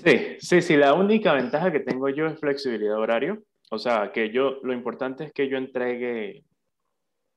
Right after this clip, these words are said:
las cosas a tiempo, básicamente. No importa si yo empiezo a trabajar a las siete o empiezo a trabajar a las doce,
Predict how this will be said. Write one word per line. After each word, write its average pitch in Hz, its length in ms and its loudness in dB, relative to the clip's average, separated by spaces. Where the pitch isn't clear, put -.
las 107 200 -6
cosas 120 300 0
a 101 80 -2
tiempo, - 300 -10
básicamente. 98 800 -6
No 107 100 -6
importa 117 420 0
si 110 160 -4
yo 101 80 0
empiezo 110 320 -4
a - 40 -12
trabajar 95 340 -4
a 104 60 0
las 92 160 -4
siete 107 260 -2
o - 20 -2
empiezo 107 240 -6
a - 40 -6
trabajar 98 320 -6
a 90 40 -4
las 87 160 -8
doce, 120 320 2